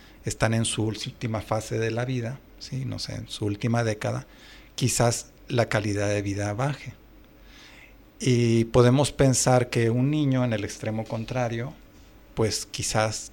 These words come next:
tenga una calidad de vida, eh, muy alta, ¿no? También podríamos pensar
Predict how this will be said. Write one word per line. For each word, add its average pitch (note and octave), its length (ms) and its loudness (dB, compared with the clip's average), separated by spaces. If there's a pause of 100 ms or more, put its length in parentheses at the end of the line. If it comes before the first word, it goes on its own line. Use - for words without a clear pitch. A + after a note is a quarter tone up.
(120)
tenga A2 220 -2
una G#2+ 160 -2
calidad G2 380 -4
de F#2+ 100 -2
vida, G2 380 -6 (640)
eh, - 260 -10
muy G#2 320 -4
alta, A#2+ 360 -4
¿no? A2 220 -6 (680)
También A#2+ 280 4
podríamos B2+ 520 6
pensar B2 640 0